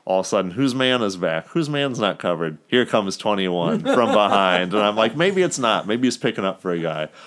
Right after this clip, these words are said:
I'll admit that we're not, like, hockey minds, and so reading Rutherford or somebody the other day was talking about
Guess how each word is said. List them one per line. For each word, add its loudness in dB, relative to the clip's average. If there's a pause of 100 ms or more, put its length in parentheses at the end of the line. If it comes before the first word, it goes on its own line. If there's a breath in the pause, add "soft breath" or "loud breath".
(140 loud breath)
I'll 4
admit -2
that -2
we're -4
not, -2
like, -2
hockey -4
minds, -4
and -8
so -2
reading -4 (600 loud breath)
Rutherford -2
or -2
somebody -2
the 2
other 0
day 0
was -2
talking -2
about -2